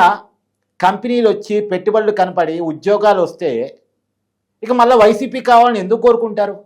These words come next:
ఎవరు కోరుకుంటారు? ఏం ఎజెండా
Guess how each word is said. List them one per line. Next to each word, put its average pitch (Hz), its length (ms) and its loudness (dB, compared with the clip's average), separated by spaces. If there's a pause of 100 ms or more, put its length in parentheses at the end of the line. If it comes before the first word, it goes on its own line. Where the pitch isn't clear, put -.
(360)
ఎవరు 185 340 2
కోరుకుంటారు? 185 520 -4 (1400)
ఏం 202 280 4
ఎజెండా 269 300 4